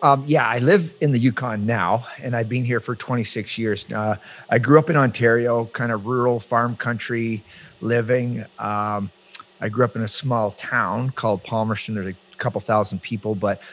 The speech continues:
I spent all my weekends out on, uh, on my grandparents' farm. So,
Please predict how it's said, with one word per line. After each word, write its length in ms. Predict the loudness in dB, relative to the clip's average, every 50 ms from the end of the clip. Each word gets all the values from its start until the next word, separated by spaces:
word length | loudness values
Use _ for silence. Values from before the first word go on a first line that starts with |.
| -12 -4
I 60 | -2
spent 400 | -2 -2 0 0 0 0 2 2
all 120 | 2 2 2
my 120 | 2 2
weekends 540 | 2 0 -2 -2 -2 -2 -2 -2 -2 0 2
out 140 | 2 2 2
on, 200 | 2 0 0 0
uh, 180 | -2 -4 -4
on 120 | -4 -2 -2
my 120 | -2 -2
grandparents' 540 | -2 -2 -2 -4 -4 -2 -2 -2 -2 -2 -6
farm. 440 | -4 0 0 2 2 0 -2 -4 -6
So, 420 | -8 -8 -2 0 0 0 0 -2